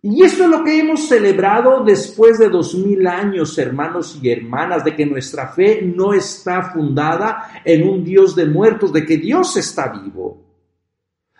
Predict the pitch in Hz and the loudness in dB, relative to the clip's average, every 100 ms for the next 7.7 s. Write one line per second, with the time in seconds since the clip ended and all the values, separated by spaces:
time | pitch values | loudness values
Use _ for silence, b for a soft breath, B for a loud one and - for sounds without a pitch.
0 | b 160 208 214 220 214 220 302 403 - | b 4 4 6 0 2 0 2 2 2
1 | 285 220 - 240 254 262 262 214 - 165 | 2 0 2 0 0 0 2 0 0 -2
2 | 151 208 285 302 277 262 190 160 135 180 | 0 -2 -2 -2 -2 -2 -4 -6 0 4
3 | 269 285 220 165 220 226 214 170 - 147 | 4 2 -2 -2 -2 0 -2 -4 -8 -12
4 | 123 - - 190 226 226 180 147 135 - | -14 -14 -8 2 6 6 4 -2 -4 -6
5 | 170 233 302 339 - 214 185 165 175 240 | -4 -2 -2 -4 -4 -6 -6 -4 -2 -2
6 | 277 233 175 202 226 226 - 175 165 156 | -2 -4 -2 -4 0 -2 -2 -8 -12 -8
7 | 220 294 - 269 208 143 - | -2 -2 -2 -6 -4 -6 -10